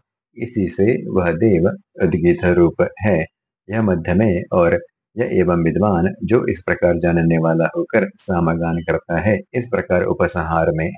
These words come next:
है, किंतु इस प्रकार वाजसनेयक में कोई कर्म संबंधी चिन्ह नहीं है, इसलिए यहाँ उपक्रम के भेद से विद्या का भेद होने पर गुणों की व्यवस्था ही युक्त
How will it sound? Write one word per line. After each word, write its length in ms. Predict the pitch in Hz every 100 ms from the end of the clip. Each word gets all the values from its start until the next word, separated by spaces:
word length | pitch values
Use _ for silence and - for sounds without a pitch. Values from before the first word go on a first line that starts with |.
| -
है, 120 | 87 - _ _ _
किंतु 320 | 92 87 -
इस 140 | 95 -
प्रकार 380 | 87 - 85 85
वाजसनेयक 680 | 82 82 80 85 82 82 -
में 140 | 104 - _ _ _
कोई 160 | 98 90
कर्म 360 | - 175 170 175 - _ _ _ _ -
संबंधी 500 | 87 85 80 120 123
चिन्ह 280 | 175 170 101
नहीं 300 | 180 170 -
है, 180 | 196 - - - _ 101
इसलिए 520 | 98 90 82 101 -
यहाँ 380 | - 85 87 82 -
उपक्रम 640 | 85 - 85 - 87 80 82
के 200 | 117 123
भेद 360 | 87 80 82
से 160 | 107 101 - _ _ _
विद्या 280 | 87 76 80
का 180 | - 80
भेद 220 | 80 85
होने 440 | 78 82 82 82
पर 280 | 76 113 98 - _ _ -
गुणों 260 | 87 85
की 180 | 82 175
व्यवस्था 480 | 101 85 82 - 82
ही 360 | 85 131 - 90
युक्त 340 | - - 87